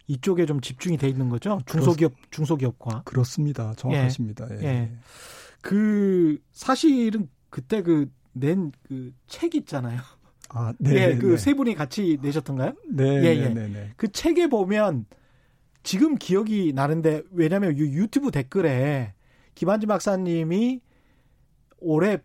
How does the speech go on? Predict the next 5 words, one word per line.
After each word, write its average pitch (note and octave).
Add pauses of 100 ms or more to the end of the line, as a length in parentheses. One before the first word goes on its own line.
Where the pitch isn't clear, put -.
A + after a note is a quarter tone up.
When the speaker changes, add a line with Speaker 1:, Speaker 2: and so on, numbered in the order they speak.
Speaker 1:
벽두부터, A3+ (1800)
그 D#3+
새해 B3
벽두부터 F#3
좀 F3